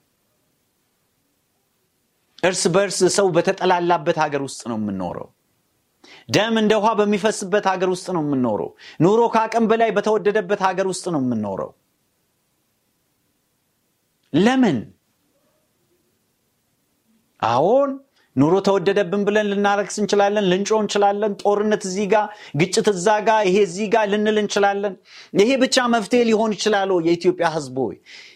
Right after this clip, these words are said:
የሀገሬ ህዝብ ሆይ፣ የቤተ ክርስቲያኔ ህዝብ ሆይ፣ ህዝበ ክርስቲያን ሆይ፣ ኢትዮጵያውያን ሁላችን ይሄ ብቻ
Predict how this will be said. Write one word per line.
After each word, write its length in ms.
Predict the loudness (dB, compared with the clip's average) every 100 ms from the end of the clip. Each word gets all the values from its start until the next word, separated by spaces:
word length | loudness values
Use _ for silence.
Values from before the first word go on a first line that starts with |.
| 0
የሀገሬ 360 | 0 2 2 2
ህዝብ 300 | 0 -2 0 2
ሆይ፣ 200 | 4 2
የቤተ 300 | 2 2 2
ክርስቲያኔ 420 | -2 -4 -2 0 0
ህዝብ 280 | 0 0 0 0
ሆይ፣ 220 | 0 -2 -6 -4
ህዝበ 240 | -2 0 0
ክርስቲያን 520 | 2 0 0 -2 -2 0
ሆይ፣ 260 | 0 0 -2 -6 -2
ኢትዮጵያውያን 680 | 2 2 2 0 0 -2 -2
ሁላችን 640 | 0 0 2 0 -4 -6 -2
ይሄ 220 | 0 2 2
ብቻ 220 | 0 -2